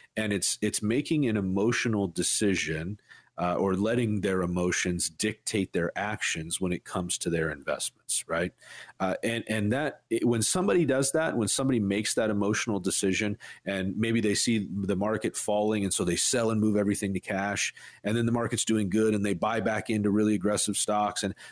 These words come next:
they're kind of doing this whiplash thing back and forth. What that tells, uh, myself, that what that tells Mark is that somebody is not invested in a way that they're comfortable with. And so they're trying to get comfortable by buying and selling.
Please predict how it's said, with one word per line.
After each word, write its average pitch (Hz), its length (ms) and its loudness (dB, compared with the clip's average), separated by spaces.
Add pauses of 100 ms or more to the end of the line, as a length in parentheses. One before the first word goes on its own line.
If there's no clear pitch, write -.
they're 101 120 0
kind 147 280 0
of 127 80 0
doing 117 240 2
this 98 240 2
whiplash 104 680 0
thing 113 260 0
back 107 240 0
and 101 120 -4
forth. 107 380 0 (380)
What 120 180 0
that 147 300 0
tells, 127 500 2
uh, 80 420 0
myself, 110 600 0
that - 100 -2
what 104 180 2
that 117 180 0
tells 104 280 0
Mark 95 520 -2 (280)
is 104 200 0
that 104 180 2
somebody 131 680 2
is 95 200 0
not 98 340 0
invested 92 560 0
in 87 120 0
a 85 60 0
way 87 200 2
that 85 160 -2
they're 80 140 -4
comfortable 113 640 -2
with. 175 400 0 (340)
And 107 180 -2
so 110 180 2
they're 98 200 2
trying 113 720 0
to 98 160 0
get 90 340 -2
comfortable 135 600 0
by 98 240 -2
buying 95 440 -2
and 95 100 0
selling. 127 480 2